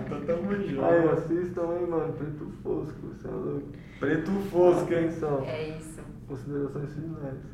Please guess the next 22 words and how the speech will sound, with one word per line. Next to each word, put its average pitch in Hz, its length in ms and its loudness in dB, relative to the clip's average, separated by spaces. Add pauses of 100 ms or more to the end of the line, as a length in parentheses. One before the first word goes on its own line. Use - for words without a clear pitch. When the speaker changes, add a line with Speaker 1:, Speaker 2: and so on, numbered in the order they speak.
Speaker 3:
Considerações - 760 6
Speaker 1:
<laughs> 147 40 -2
E 151 40 0
você, 175 360 4
Speaker 3:
finais. 139 160 4
Speaker 1:
minha 139 140 4
aliada, 135 540 4
firme 135 340 -4
e 131 40 -4
forte? 156 380 4
Speaker 3:
Mano, 196 280 2 (120)
firme 220 300 -4
e 226 80 -8
forte, 196 460 -2
tranquila, 196 600 -4
muito 190 320 -4
Speaker 1:
Tá 139 180 4
Speaker 3:
feliz, - 220 -2
Speaker 1:
feliz? 156 140 0
Speaker 3:
mais 190 220 -2 (100)
um 214 60 -2
dia. 185 460 -4